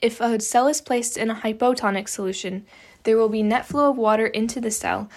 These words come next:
because the solute concentration outside the cell is lower than inside the cell. Because of this, the water concentration inside the cell is lower than outside the cell,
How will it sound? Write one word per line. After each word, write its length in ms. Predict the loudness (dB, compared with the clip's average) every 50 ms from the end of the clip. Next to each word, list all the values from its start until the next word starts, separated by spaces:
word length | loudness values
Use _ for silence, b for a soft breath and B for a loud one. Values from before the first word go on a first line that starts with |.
| B B B B B
because 340 | -8 -8 -4 -2 -2 -2 0
the 80 | -2 -4
solute 480 | -4 0 2 2 2 2 0 -4 -6
concentration 720 | -4 -2 -2 -2 0 -2 -4 -2 -2 -2 -2 -2 -2 -2 -2
outside 480 | -2 -4 -4 -6 -4 -4 -4 -2 -4
the 80 | -4 -6
cell 300 | -4 -4 -2 -2 -2 -2
is 240 | -2 -4 -4 -2 -2
lower 320 | 0 0 2 2 0 0
than 180 | 0 -2 -2 -2
inside 380 | -2 -2 -2 -2 -4 -6 -8
the 80 | -10 -10
cell. 300 | -10 -8 -10 -12 -12 -16 _ _ B B B B B B B B B
Because 320 | -6 -4 2 2 2 2 2
of 140 | 0 2 4
this, 320 | 2 2 2 0 -6 -10 -4
the 100 | -4 -2
water 320 | 0 2 2 2 2 2 -2
concentration 800 | -2 -4 -4 -4 -4 -6 -6 -4 -4 -4 -4 -4 -6 -8 -6 -4
inside 380 | -2 -2 -2 2 2 2 2 2
the 80 | -2
cell 400 | -4 -2 0 0 0 0 0 -4 -4 -4
is 160 | -4 -2 0
lower 320 | 2 2 4 4 4 4
than 140 | 2 0 0
outside 420 | 2 2 0 0 -2 -6 -6 -8 -8
the 80 | -10
cell, 300 | -6 -4 -4 -4 -4 -8